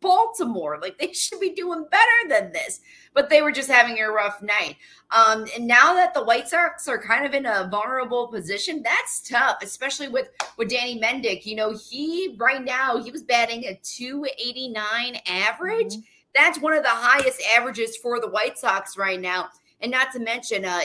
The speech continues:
Speaker 1: Eloy Jimenez, he's on the sixty-day D L list. I don't know for what, but he's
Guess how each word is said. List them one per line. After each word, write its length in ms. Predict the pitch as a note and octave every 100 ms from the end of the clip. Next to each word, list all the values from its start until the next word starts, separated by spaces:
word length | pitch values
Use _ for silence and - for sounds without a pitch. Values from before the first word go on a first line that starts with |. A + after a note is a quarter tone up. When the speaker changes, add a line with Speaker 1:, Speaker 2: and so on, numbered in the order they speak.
| - A3+
Speaker 1:
Eloy 320 | A#3 A#3 A3
Jimenez, 540 | G3 G#3+ B3 G3 F3+
he's 180 | B3+ C#4
on 140 | B3+
the 100 | G3+
sixty-day 1120 | F3+ - - D4+ - - A#3+ F#3 E3 C#3+ F#3+ F#3 _ _ F3+
D 200 | A#3 G3+
L 300 | F#3 F3 F3
list. 300 | F3 G#3+ - F#3
I 80 |
don't 180 | G3 A3
know 300 | G#3+ G3+ G3
for 200 | - G3
what, 480 | F3+ F3+ A#3 C#4 F#3+
but 140 | G#3 G3
he's 340 | G#3+ C#4 C#4+